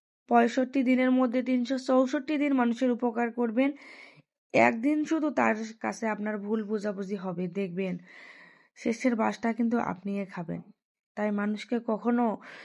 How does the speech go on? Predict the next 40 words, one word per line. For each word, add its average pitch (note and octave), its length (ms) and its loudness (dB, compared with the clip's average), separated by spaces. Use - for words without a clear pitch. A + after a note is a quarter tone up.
বেশি A3 300 2
প্রশ্রয় B3+ 580 2
দিতে A3 240 2
হয় F3+ 240 -2
না, E3 220 -6
কারণ G#3 140 -4
এই C4 200 2
পৃথিবীটা D4 540 0
হলো D4+ 200 0
স্বার্থের A3+ 640 0
পৃথিবী। G3+ 460 -2
স্বার্থ - 360 -6
যেখানে A#3+ 460 2
আছে, B3+ 500 0
মানুষ G#3+ 360 -2
সেখানে G#3 400 -4
হাসিল F3+ 360 -8
হয়। E3+ 140 -10
স্বার্থ A3 380 0
নাই B3+ 300 6
তো A3 160 0
কেউ A3+ 240 2
আপনাকে G3+ 460 -2
চেনে F3+ 320 -4
না, E3 60 -6
এটাই A3+ 280 0
বাস্তব। F#3 380 -6
হাই A#3+ 360 4
everyone, A3+ 380 2
আসসালামু A3+ 520 0
আলাইকুম। A3 480 -2
সবাই G#3 320 -2
কেমন G3+ 340 -4
আছেন? G#3+ 260 -4
আশা G#3+ 300 -4
করি A#3 200 -2
সবাই G#3+ 260 -4
খুব G#3 220 -6
ভালো F3+ 280 -2
আছেন। F3+ 280 -6